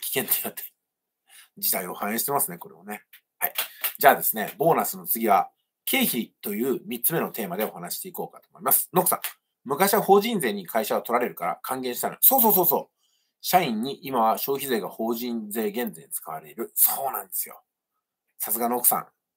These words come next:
ねえ。派遣社員からいろんな世の中を見てましたね。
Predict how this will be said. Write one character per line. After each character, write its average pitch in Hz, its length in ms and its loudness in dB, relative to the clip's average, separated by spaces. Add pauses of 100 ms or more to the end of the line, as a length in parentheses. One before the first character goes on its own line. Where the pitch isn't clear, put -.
(180)
ね 101 60 -6
え。 104 40 -4 (640)
派 - 140 -12
遣 117 180 -4
社 117 160 4
員 98 120 -6
か 95 120 -6
ら 90 280 -2
い 110 60 -8
ろ 131 140 -2
ん 143 40 -6
な 127 280 0
世 123 120 -6
の 127 60 -2
中 95 240 -4
を - 160 -12 (140)
見 107 80 -12
て - 80 -8
ま 90 100 -12
し - 60 -8
た - 80 -8
ね。 104 260 -6